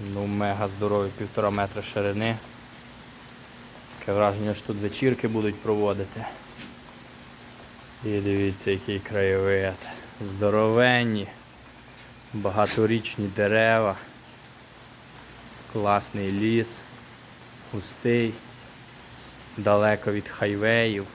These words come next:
Взагалі круто. Пташки цвірінькають, особливо після дощу. От зараз падає дощ. Коли дощ перестає падати, пташки починають так співати, що це капець.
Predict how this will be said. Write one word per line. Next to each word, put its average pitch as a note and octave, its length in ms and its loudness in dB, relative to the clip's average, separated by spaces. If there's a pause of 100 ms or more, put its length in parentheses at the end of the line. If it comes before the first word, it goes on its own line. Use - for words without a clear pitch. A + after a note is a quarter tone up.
(640)
Взагалі G2+ 440 -2
круто. G2+ 480 -4 (280)
Пташки A2 400 -2
цвірінькають, A2 840 0
особливо G#2+ 460 2
після - 300 -6
дощу. A#2+ 440 -2
От G#2+ 120 -2
зараз G2+ 280 -2 (120)
падає G2 280 0
дощ. A2 340 2 (1900)
Коли G#2 220 2
дощ G#2 300 0
перестає G#2 540 2
падати, A2 520 2 (1600)
пташки G#2+ 400 -2
починають G#2+ 540 0
так G#2+ 220 0
співати, G#2 640 2
що - 220 -8
це - 180 -8
капець. F2+ 520 -6